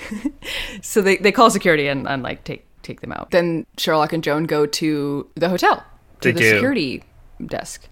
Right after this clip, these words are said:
Speaker 2: I'd love to go to the hotel, to the security desk
Speaker 1: <laughs>
Speaker 2: in my spare time.
Speaker 1: They got some, some great videos there.
Speaker 2: Dude, they got, yeah, great videos because they show, uh,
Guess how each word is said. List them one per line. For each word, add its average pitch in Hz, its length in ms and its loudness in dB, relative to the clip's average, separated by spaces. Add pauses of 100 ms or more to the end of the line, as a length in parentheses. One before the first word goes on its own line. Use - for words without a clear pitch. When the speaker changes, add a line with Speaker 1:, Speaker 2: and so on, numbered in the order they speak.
(140)
Speaker 2:
I'd 127 140 2
love 135 140 6
to 120 100 0
go 104 100 4
to 101 140 -2
the 107 140 4
hotel, 104 340 0
to 104 100 -4
the 107 140 -2
security - 460 -6
desk - 380 -6 (400)
Speaker 1:
<laughs> - 420 -18
Speaker 2:
in 107 140 0
my 107 200 6
spare - 300 -6
time. - 360 -8 (140)
Speaker 1:
They 208 120 0
got 285 260 -2
some, 339 440 4 (200)
some 196 220 2
great 180 320 2
videos 190 500 2
there. 80 360 -4 (220)
Speaker 2:
Dude, 139 240 6
they 151 140 8
got, 120 300 0
yeah, 139 220 10
great 127 760 10
videos 107 720 4 (340)
because 147 340 6
they 170 180 10
show, 160 500 8
uh, 143 500 8